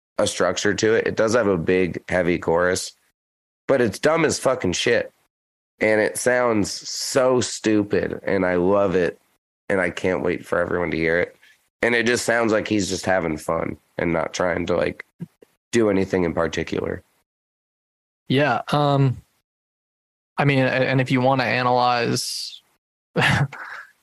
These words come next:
Speaker 2: we were saying to not do earlier, like, if you wanna analyze, like, what's popular, like, it's a good time to be experimental and kinda do whatever you want,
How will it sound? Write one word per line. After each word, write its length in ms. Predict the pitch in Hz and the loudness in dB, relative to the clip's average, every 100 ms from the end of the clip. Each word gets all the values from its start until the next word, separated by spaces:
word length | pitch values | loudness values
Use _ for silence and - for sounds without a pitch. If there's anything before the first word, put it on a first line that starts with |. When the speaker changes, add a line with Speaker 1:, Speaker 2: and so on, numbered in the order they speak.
| _ | _
Speaker 2:
we 80 | 135 | 2
were 180 | 123 135 | 2 2
saying 280 | - 120 | 0 0
to 80 | 120 | 0
not 240 | 120 120 123 | 0 0 2
do 140 | 120 | 2
earlier, 380 | 113 123 123 117 | 2 2 2 2
like, 200 | 113 - | 0 -2
if 80 | - | 0
you 80 | |
wanna 120 | 120 107 | 0 0
analyze, 420 | 113 120 117 - | 0 0 0 0
like, 160 | 117 117 | -2 0
what's 240 | 113 110 | 0 0
popular, 540 | - 113 117 120 113 | 0 0 2 0 0
like, 160 | 110 120 | 0 -2
it's 120 | 117 | -2
a 40 | 113 | -2
good 240 | 117 113 | -2 -2
time 360 | - 120 117 117 | 0 0 -2 -4
to 200 | - 123 | -2 0
be 340 | 123 120 120 | 0 0 -2
experimental 720 | - - - 123 120 120 120 | -4 -8 -2 0 0 0 0
and 80 | 117 | 0
kinda 220 | - 123 | 0 -2
do 140 | 110 117 | -2 0
whatever 220 | 117 117 | 0 0
you 100 | 113 | 0
want, 380 | 107 107 117 117 | 2 2 0 -2